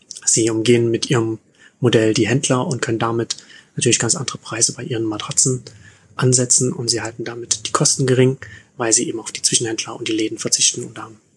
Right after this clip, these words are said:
direkt, äh, online das versenden.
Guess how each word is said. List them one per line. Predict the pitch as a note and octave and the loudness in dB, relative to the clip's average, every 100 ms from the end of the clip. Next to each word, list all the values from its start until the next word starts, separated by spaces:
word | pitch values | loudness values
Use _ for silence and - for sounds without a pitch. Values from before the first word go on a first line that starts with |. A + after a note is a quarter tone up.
| - - | -8 -6
direkt, | A2+ - - - _ | -4 -6 -6 -12 _
äh, | C3+ B2+ - - | -10 -10 -12 -6
online | A2+ A2+ A#2 | -6 -6 -8
das | - - - _ | -2 -2 -4 _
versenden. | - - - A#2 - | -8 -2 -2 -2 -12